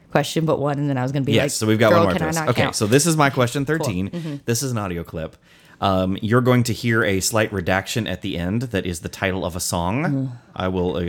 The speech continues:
Speaker 2: explain further in just a moment. So here's the clip. Have a listen.
Speaker 1: This song is about, you know, it's a good jam about calling out some fake ass bitches.
Speaker 2: Yeah, right?
Speaker 1: That's pretty much what, so I think that is a sentiment that carries full on to
Speaker 2: Oh, for
Speaker 1: today.
Speaker 2: sure.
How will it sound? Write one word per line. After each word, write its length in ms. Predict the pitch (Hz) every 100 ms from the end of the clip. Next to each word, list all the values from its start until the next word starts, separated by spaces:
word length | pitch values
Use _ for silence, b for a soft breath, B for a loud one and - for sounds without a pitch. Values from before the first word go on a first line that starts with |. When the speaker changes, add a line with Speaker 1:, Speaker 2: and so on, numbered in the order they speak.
| 87
Speaker 2:
explain 480 | 90 - - 104 107
further 400 | 107 107 113 113
in 300 | - 87 90
just 240 | 98 -
a 20 | 92
moment. 320 | 78 - -
So 280 | 85 80 78
here's 240 | 113 113
the 80 | 117
clip. 280 | 110 107 - - - _ - -
Have 180 | - 101
a 40 |
listen. 400 | 90 78 - 92 - _ _ _ _ _ _ _
Speaker 1:
This 240 | 131 - -
song 260 | 160 151
is 140 | 147 147
about, 640 | 147 143 143 139 143 -
you 140 | 170 160
know, 80 | 147
it's 100 | -
a 60 |
good 180 | 180 202
jam 540 | 151 165 165 175 180 185
about 400 | 160 170 170 -
calling 400 | - 151 180 175
out 220 | 180 -
some 220 | 185 180
fake 260 | - 180 -
ass 220 | 220 233
bitches. 460 | - 247 - - -
Speaker 2:
Yeah, 220 | 101 120
right? 160 | 90 104
Speaker 1:
That's 140 | 139
pretty 220 | - 208
much 220 | 202 190
what, 160 | 196 - b b
so 180 | -
I 140 | 202 220
think 340 | 226 220 - -
that 200 | 143 160
is 100 | 262 180
a 40 |
sentiment 480 | 165 170 156 165 170
that 140 | 170 156
carries 400 | 170 160 151 - -
full 420 | - - 190 285
on 280 | 147 135 139
to 80 | 117
Speaker 2:
Oh, 100 | 117
for 180 | -
Speaker 1:
today. 80 | 120
Speaker 2:
sure. 260 | 135 101